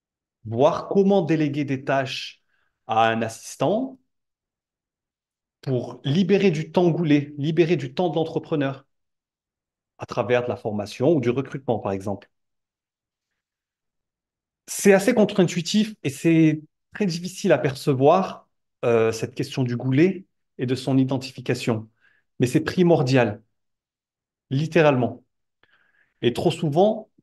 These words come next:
je croise des entrepreneurs qui sont les goulets de leur organisation et ils s'en rendent même pas compte.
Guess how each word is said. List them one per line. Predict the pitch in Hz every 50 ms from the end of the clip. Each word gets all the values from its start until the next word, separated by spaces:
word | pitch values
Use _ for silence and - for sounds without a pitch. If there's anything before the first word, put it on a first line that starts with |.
| _ _ _ _ -
je | - 117 131
croise | 131 - 202 208 175 143
des | 131 143
entrepreneurs | 147 - - 156 131 - - 147 165 190 190 185 - -
qui | _ - 147
sont | - - - - - 240 233
les | 196 170
goulets | 135 127 131 139 147 139
de | 123
leur | 131 123
organisation | 123 117 117 107 127 127 123 117 127 127 127 - 180 190 208 196 - - _ _ -
et | 170
ils | 165 147
s'en | - - 156
rendent | 156 180 190 160 147
même | 165 185 202 190
pas | 196 180
compte. | - - 180 160 - - - _